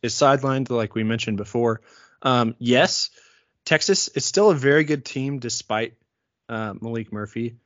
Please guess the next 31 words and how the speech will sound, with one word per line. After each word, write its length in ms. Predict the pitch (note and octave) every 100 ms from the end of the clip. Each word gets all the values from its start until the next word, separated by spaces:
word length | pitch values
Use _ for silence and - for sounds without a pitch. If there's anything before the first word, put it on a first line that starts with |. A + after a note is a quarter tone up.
| _ _
They 80 | B2
have, 140 | B2+ A2+ - _ -
uh, 200 | B2 A2+
Jonathan 460 | B2 B2 B2+ B2+
Brooks 420 | A2+ A2+ B2 - - _ _ _
as 160 | A#2+ A2+
their 140 | A2+
running 240 | A2 A2+ A#2
back, 240 | A#2+ A#2+
and 100 | G2+
he 260 | - D3 C3+
has, 460 | A#2+ A2 G#2 - - _
he 140 | E3+
has 120 | G#3+
been 340 | D3 C3+ A#2 G#2 _ _ _ _ -
one 580 | B2 C#3+ D#3 D3+ D3 - -
of, 320 | B2+ B2+ B2
if 160 | C3 C3+
not 300 | C3 A#2+ B2+
the 100 | B2
best 520 | A#2 A2 - - - _ _ _ _
running 240 | A#2+ A#2+ A2+
back 280 | A2 G#2+
in 120 | - A#2+
the 60 |
Big 160 | A2 G2+
twelve 240 | - G#2+
this 140 | G#2 -
season. 420 | G#2+ G2 G2+ G2 _ _ _ -
Um, 480 | A2+ G#2+ G2+ F#2+ - _ _ _ _ _ _ - _ _ - -
but 380 | C3 C3 -